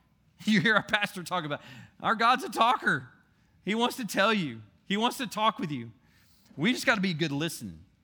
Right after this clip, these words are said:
listeners. The last one is find a rhythm. Find a rhythm. Uh, I'm reading this book on rhythm right now, and it has really kind of captivated me right now. Like, I, I've gotten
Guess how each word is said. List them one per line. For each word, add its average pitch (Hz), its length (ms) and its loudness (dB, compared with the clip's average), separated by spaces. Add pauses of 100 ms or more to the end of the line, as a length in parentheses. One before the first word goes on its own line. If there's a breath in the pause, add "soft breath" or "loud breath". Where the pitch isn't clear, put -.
(220)
listeners. 113 600 -8 (380 soft breath)
The 160 80 0
last 196 340 4
one 120 280 -10 (420 soft breath)
is 151 160 0
find 190 680 0 (200)
a 143 80 0
rhythm. 127 420 -4 (800)
Find 170 680 -2 (520)
a 131 80 -4
rhythm. 120 460 -4 (1160 soft breath)
Uh, 131 220 -4
I'm 147 280 -4 (200)
reading 185 280 -2
this 139 140 -6
book 147 300 -4
on 123 180 -8
rhythm 135 340 -6
right 120 220 -8
now, 123 380 -8
and 131 240 -10
it 135 120 -6
has 127 280 -8
really 143 240 -4
kind 143 220 -8
of 120 80 -16
captivated 113 720 -8
me 104 160 -12
right 98 200 -12
now. 85 200 -16
Like, 110 180 -14
I, 143 280 -4 (120)
I've 143 220 -4
gotten 151 500 -2